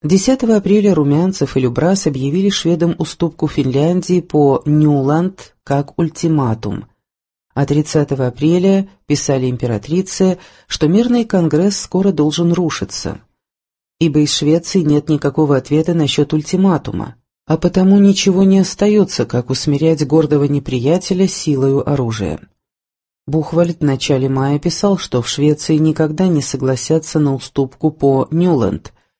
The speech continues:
ибо считают эту провинцию и Фридрихсгамскую гавань столь важными, что с потерей их остальная Финляндия ничего не значит.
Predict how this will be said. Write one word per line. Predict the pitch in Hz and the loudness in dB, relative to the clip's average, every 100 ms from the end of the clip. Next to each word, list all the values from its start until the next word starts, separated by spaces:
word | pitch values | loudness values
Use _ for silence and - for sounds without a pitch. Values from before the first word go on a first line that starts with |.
| _ _ | _ _
ибо | 165 160 | -2 0
считают | - 180 190 196 190 | -2 -2 2 2 2
эту | 175 170 | -2 -2
провинцию | 170 170 143 135 127 - 156 160 165 _ _ _ | 0 0 2 -2 -2 0 2 0 -4 _ _ _
и | 151 147 | 2 2
Фридрихсгамскую | - - 180 156 156 131 - 143 160 147 - 151 139 | 0 0 2 2 0 -2 -4 0 0 0 -4 -4 -2
гавань | 135 135 151 170 | 2 2 2 0
столь | - - 143 135 | -4 -2 0 0
важными, | 139 120 117 139 147 160 - _ _ | 0 0 -2 -2 -2 -4 -8 _ _
что | - - 139 | -12 -2 -2
с | - | -2
потерей | - 139 - 226 170 123 123 | -4 -4 0 2 2 2 0
их | 143 113 - | -2 -4 -6
остальная | 151 - 147 143 135 127 | -8 -2 -2 0 -2 -4
Финляндия | - 131 123 139 190 202 202 | -4 -4 0 2 2 4 4
ничего | 185 139 - 120 | 4 0 -2 -2
не | 139 139 | 0 -2
значит. | 110 98 98 - - | -2 -4 -4 -10 -14